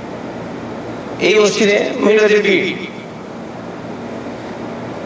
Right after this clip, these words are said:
শেখ আব্দুর রহমান আবদাহী মসজিদ আজকে দেখলাম দর-, প্রত্যেকটি দরজায় মসজিদ, আগে আস-, আসতে সময় আর কি, এখানে তো এসে সলাৎ পড়লাম। তো সুবহানাল্লাহ, এক এক দরজায় কয়েকজন।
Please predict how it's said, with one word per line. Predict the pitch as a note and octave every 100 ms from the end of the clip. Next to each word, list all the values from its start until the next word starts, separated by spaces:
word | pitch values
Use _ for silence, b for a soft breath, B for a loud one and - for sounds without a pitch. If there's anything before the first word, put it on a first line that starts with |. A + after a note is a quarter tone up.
| - - - -
শেখ | F#3 F3
আব্দুর | F3 F#3
রহমান | F#3+ G#3
আবদাহী | G#3 G3 F#3+
মসজিদ | G3 F3+ F#3+
আজকে | F3 F3+
দেখলাম | F3 E3+ E3 E3 - - - - -
দর-, | D#3 D3+ C3+
প্রত্যেকটি | F3+ A3 F#3+
দরজায় | E3 C#3 D3
মসজিদ, | C#3+ A2+ B2+
আগে | B2+ C#3+
আস-, | C3 D#3 -
আসতে | C3+ E3
সময় | C3+ A2+
আর | F2+ D#2
কি, | - - - -
এখানে | D3 E3
তো | D#3+
এসে | D#3
সলাৎ | C#3 C3+ B2+ C3
পড়লাম। | A2 G#2 - - - - - - - - - - - - - - - - - - - - - - - - - - - - - - - - - - - - - - - - - - -
তো | D3+
সুবহানাল্লাহ, | - D#3 F3+ E3 D3 D3+
এক | D3+
এক | G#3
দরজায় | F3 E3 F3+ E3+
কয়েকজন। | D#3+ C#3+ B2